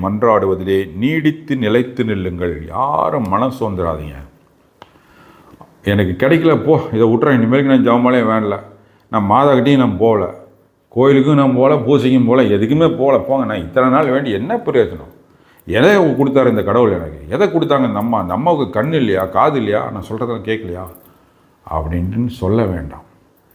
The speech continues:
நீடிச்சு ஜெபமாலையில் உறுதியாக இருந்து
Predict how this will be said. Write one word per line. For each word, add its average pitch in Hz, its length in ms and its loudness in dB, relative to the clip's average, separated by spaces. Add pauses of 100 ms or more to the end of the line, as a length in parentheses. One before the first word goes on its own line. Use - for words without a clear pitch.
(360)
நீடிச்சு 113 600 2 (220)
ஜெபமாலையில் 98 760 0 (240)
உறுதியாக 104 540 0
இருந்து 92 460 -2